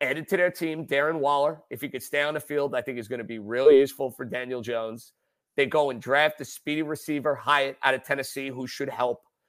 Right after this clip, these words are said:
The defense is going to be better. You had a lot of young players on that defense. Remember, last year,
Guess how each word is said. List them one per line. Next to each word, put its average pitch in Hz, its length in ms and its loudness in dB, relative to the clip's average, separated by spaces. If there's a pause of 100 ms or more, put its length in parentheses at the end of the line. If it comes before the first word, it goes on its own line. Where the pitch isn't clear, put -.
(380)
The 147 60 -2
defense 196 580 2
is 139 140 -4
going 151 240 0
to - 80 -8
be 113 100 -6
better. 123 300 0 (640)
You 160 80 8
had 214 80 10
a 165 40 6
lot 143 240 6
of 185 60 0
young 170 180 0
players 160 400 2
on 131 120 -2
that 113 120 -4
defense. 117 360 -8
Remember, 160 320 4
last 170 500 0
year, 175 420 -2